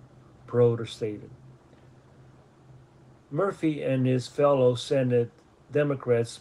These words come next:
purposely urged President Zelensky to reject an agreement that his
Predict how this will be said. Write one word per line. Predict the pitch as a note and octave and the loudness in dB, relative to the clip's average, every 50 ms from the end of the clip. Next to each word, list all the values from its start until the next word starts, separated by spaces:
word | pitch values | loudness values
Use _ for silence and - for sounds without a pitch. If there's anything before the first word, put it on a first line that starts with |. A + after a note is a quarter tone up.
| - - | -14 -6
purposely | - E3+ E3 D#3 D3 C3+ - - C3 B2+ B2+ C3 | -6 -6 -4 -4 -6 -6 -6 -4 -4 -2 -2 -2
urged | C3 B2+ B2 C3 B2+ A#2+ - - - - | -2 0 0 0 0 -2 -4 -8 -8 -4
President | C#3 C3+ C3 B2 B2 B2 A#2+ A#2+ A#2+ | -2 -2 -2 -2 -4 -4 -4 -4 -4
Zelensky | G#2+ A#2+ B2 B2+ C3+ C3+ C3 B2 - - - A#2+ A2+ A2 - | -2 -2 -2 -2 -2 -2 -4 -6 -8 -10 -10 -10 -12 -10 -10
to | - B2+ B2 | -6 -4 -2
reject | B2 C#3+ C#3+ B2+ A2+ B2 B2 A#2+ A#2+ A#2+ - - _ - - - - - _ - | -2 -2 -2 -2 0 2 2 2 2 0 -6 -12 _ -20 -20 -20 -20 -20 _ -8
an | A#2+ A#2 A#2+ | -4 -2 -2
agreement | B2 A#2+ - B2+ D#3+ E3 D3 C3 B2 A#2+ A2+ A2+ A2+ - - - - - - - | -2 -2 -2 -2 -2 0 0 0 0 0 -2 -4 -8 -14 -18 -20 -20 -20 -12 -4
that | B2 B2 B2 A#2+ A#2+ | 0 0 0 0 0
his | - B2+ C3+ C3+ C3 C3 B2 A#2 - - - | -2 -2 -2 0 0 0 0 -2 -4 -8 -8